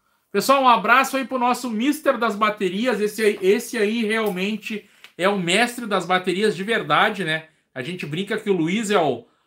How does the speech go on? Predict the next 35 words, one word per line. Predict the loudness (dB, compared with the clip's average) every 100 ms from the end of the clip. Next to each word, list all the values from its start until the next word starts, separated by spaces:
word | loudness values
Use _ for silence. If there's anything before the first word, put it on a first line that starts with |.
| _
o | -8
mestre | -4 -2 -2 -2
das | -4 0
baterias, | 0 0 0 0 0
mas | -2 -2
o | -2
Samuel | -2 0 0 0 2 2 2
aí, | 0 0
o, | -2 -4 _ _ _ _ -12
o | -6
Samuca, | -2 -2 -2 -4 0 2
esse | 2 0 -2
realmente | -2 -2 -4 -4 -2
é |
o | -2
homem | -2 -4 -4
das | -4
baterias, | -2 -4 -4 -4 -6 -6
tá? | -8 -8 _ _ _
Inclusive, | -6 -6 -4
muita | -4 -2 -2
coisa | 0 -2
eu | -2
aprendi | -4 -4 -6
com | -6 -4
ele. | -4 -4
Um | -4
abraço | 0 0 0 -2
aí |
pro | -4
nosso | -4 -4
amigo | -6 -6 -4
Samuca. | -4 -4 -4 -6 -4 -4 -6 _ _ -12
Tamo | -8 -6
junto. | -6 -6 -10